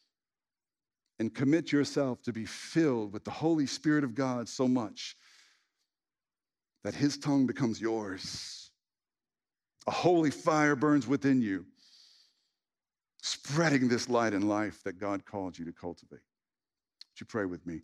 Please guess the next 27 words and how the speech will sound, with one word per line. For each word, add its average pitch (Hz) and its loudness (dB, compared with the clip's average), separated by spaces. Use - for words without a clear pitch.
Lord, 135 4
uh, 117 2
we 123 0
give 123 2
you 113 0
our 95 2
words. 98 0
We 127 2
confess 123 2
that 123 -2
we 113 2
haven't 120 2
always 117 2
<laughs> - -12
done 135 2
that. 92 -6
And 117 0
instead, 131 4
out 123 4
of 113 0
insecurity 123 0
and 110 0
immaturity 117 0
and 95 0
iniquity, 120 0
we 104 -2
have 98 -4